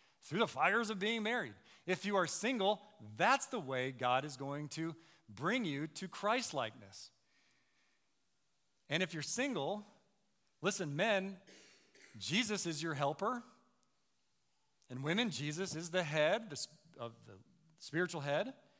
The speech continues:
He is the perfection of both masculinity and femininity. And he's the God of all completion. He can complete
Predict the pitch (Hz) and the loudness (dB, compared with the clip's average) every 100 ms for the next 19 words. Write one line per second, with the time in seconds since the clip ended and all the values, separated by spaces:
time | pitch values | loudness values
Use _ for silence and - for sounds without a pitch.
0 | _ 180 180 151 165 151 - 170 - 190 | _ 2 2 2 -2 -2 2 2 2 -2
1 | 156 151 131 143 170 165 160 165 165 143 | -2 -2 2 2 2 -2 -4 -2 0 0
2 | 165 202 196 196 165 143 151 185 208 - | 0 0 -2 -2 0 -2 -2 -4 -6 -12
3 | - - - 143 196 208 185 143 160 196 | -20 -20 -6 0 0 0 0 6 8 8
4 | 208 190 185 175 160 170 175 156 170 208 | 6 0 -4 -2 0 0 -2 -6 -4 -4
5 | - 113 120 180 196 190 202 196 156 170 | -4 -8 -6 -6 -4 -4 -4 -4 -6 -4
6 | 226 | -4